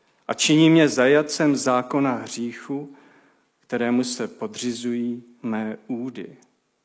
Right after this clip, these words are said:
Apoštol Pavel tady uvádí ten, eh, známý rozpor nebo to napětí,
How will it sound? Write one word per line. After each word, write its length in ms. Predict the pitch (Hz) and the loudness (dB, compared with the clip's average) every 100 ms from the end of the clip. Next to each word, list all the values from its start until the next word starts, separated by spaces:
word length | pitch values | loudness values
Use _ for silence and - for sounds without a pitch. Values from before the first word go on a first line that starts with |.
| _ _ _ _ | _ _ _ _
Apoštol 380 | - 170 - 170 | 0 2 4 4
Pavel 340 | 165 151 151 | 6 8 6
tady 360 | 147 147 147 135 | 6 4 4 2
uvádí 420 | 127 131 131 135 | 2 2 2 0
ten, 360 | 131 139 131 123 | 0 2 2 0
eh, 420 | 120 120 120 117 | -2 -6 -6 -8
známý 540 | 110 117 117 120 120 | -6 -2 -2 0 -2
rozpor 500 | 113 123 - - 135 | -4 -4 -4 -2 -2
nebo 220 | 131 127 131 | 0 -2 0
to 120 | 139 | 2
napětí, 640 | 131 131 139 139 151 156 | 2 2 -2 -2 -6 -6